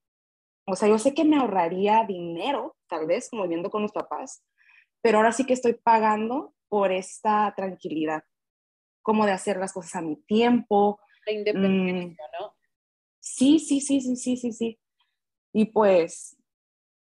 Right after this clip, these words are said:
Speaker 1: ha sido algo, una carrera larga. O sea, una cosa es independizarme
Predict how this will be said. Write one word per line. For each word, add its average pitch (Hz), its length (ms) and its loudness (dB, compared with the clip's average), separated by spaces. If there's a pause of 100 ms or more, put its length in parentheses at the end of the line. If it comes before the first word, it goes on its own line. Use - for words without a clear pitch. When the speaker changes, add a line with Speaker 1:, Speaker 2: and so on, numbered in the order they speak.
(560)
Speaker 1:
ha 214 140 0
sido 302 240 0
algo, 392 580 -2
una 285 240 0
carrera 208 320 0
larga. 190 420 0
O 196 100 -4
sea, 185 440 -2 (260)
una 285 160 2
cosa 285 180 -6
es 302 60 2
independizarme 226 800 -4